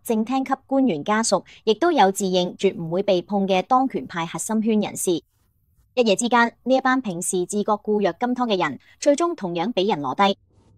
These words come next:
家屬喺海外嘅居住地、身份同埋財產，相關人員一年前已被中共要求如實申報。部分人先逃離，原計劃涉及四百幾人。部分人員逃離，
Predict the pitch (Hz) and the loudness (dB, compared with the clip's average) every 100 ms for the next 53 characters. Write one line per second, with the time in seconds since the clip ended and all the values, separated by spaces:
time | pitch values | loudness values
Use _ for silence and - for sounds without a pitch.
0 | _ _ _ _ 202 311 269 208 196 233 | _ _ _ _ 0 2 -2 -4 -4 0
1 | 185 240 214 190 185 - 269 254 196 185 | 0 2 0 0 -2 0 -2 -2 -2 2
2 | 175 - - 302 294 202 220 185 135 - | 0 0 -4 -4 0 -2 -2 -6 -8 -10
3 | 135 143 165 196 - - 254 254 240 220 | -10 -8 -4 -4 -4 -6 -4 -2 -2 -2
4 | 160 160 175 277 226 175 - 175 - 202 | -4 -6 0 0 0 -2 -4 -6 -4 -2
5 | 226 208 277 269 202 196 262 262 190 143 | 0 0 0 -2 0 0 -2 -2 -4 -4
6 | 165 151 165 - 220 208 165 - _ _ | -4 -4 -4 -2 -2 2 0 -2 _ _
7 | _ _ _ _ - 262 254 247 220 - | _ _ _ _ 2 2 2 -2 -2 -2
8 | - 254 214 165 156 139 - _ _ _ | -2 -2 -2 -2 -2 -4 -6 _ _ _
9 | _ - 233 240 277 285 240 - 285 - | _ -2 0 2 2 2 2 0 -6 -4
10 | 226 - 233 233 214 208 170 196 190 - | -6 0 0 2 -2 -4 -4 -2 -2 -4
11 | _ _ _ _ _ _ _ _ _ 262 | _ _ _ _ _ _ _ _ _ 2
12 | 269 285 247 190 180 180 185 175 175 175 | 2 2 0 0 -2 -2 -2 0 2 0
13 | - | -2